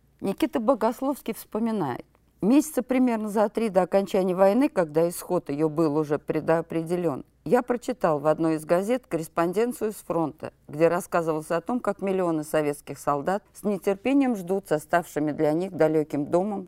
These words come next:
с родными, любимыми и близкими. И я счёл с-, совершенно необходимо написать об этом песню». А Богословский решил позвонить своему приятелю, фронтовику Владимиру Духовечному,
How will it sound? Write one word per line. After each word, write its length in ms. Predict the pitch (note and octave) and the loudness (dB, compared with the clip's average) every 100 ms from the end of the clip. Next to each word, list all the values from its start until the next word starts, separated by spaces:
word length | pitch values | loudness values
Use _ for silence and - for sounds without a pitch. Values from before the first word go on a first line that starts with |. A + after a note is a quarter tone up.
| - | -4
с 60 | |
родными, 580 | E3 D#3+ D3+ E3+ F3+ E3+ - | 2 2 2 0 0 -4 -6
любимыми 560 | C#3 C#3 D#3+ D#3+ D#3 D3+ | -6 -2 0 0 0 -2
и 20 | |
близкими. 600 | - C3+ - - - - _ _ _ - | -4 -6 -8 -12 -12 -12 _ _ _ -2
И 60 | |
я 200 | G3+ E4 | 2 2
счёл 340 | D#4 - G#3 G3 | 0 2 2 0
с-, 160 | - | -8
совершенно 600 | - - F#3+ - B3 C#4 | -8 -4 -4 2 4 6
необходимо 640 | C#4 A#3 - G#3 E3+ E3 D#3 | 4 2 2 2 2 -2 -2
написать 500 | D#3 D#3+ - G3+ F3 | -4 -6 -4 -2 0
об 100 | D#3+ | 0
этом 240 | - D#3+ | -2 -2
песню». 400 | D#3+ D3 C3+ - - | -6 -8 -8 -12 -4
А 280 | - E3+ E3+ | 0 0 2
Богословский 1000 | D#3+ F#3+ G#3 - C4+ - - B3+ A#3+ A3 _ _ _ - | 2 4 2 2 -2 -2 -4 0 0 -2 _ _ _ -2
решил 420 | F3+ A3 G#3+ A#3 | 0 0 0 -2
позвонить 840 | - E3 F#3 G3 G#3+ G3 - - _ _ _ - | -4 -2 0 2 0 -2 -6 -16 _ _ _ -20
своему 520 | - D#3 F3 G3+ F#3+ | -10 -6 -2 -2 -2
приятелю, 800 | E3 E3 F3 G#3+ B3 D#3+ C#3 - - | -2 -4 -2 -4 -4 -8 -8 -10 -8
фронтовику 840 | D3+ D#3+ E3+ D#3+ E3 A#3 A#3+ A#3+ _ _ _ | -6 -6 -6 -6 -6 -2 -2 -4 _ _ _
Владимиру 540 | D3 F#3 A3 A#3+ G#3 F#3+ | -2 0 0 0 -2 -4
Духовечному, 880 | G3 - F#3+ E3 C3 - - - | -4 -4 -4 -4 -8 -10 -16 -16